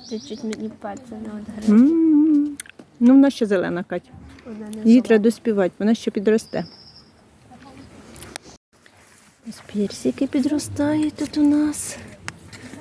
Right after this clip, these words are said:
Speaker 2: Ось така краса тут. Мак цвіте.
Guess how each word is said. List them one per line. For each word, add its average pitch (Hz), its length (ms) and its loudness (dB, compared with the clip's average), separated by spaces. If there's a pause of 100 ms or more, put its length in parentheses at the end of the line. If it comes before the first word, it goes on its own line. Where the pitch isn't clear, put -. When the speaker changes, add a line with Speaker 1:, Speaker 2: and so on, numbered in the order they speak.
(640)
Speaker 2:
Ось 233 80 -8
така 269 300 -10
краса 277 720 -4 (100)
тут. 294 200 -6 (4000)
Мак 240 380 0
цвіте. 294 580 -4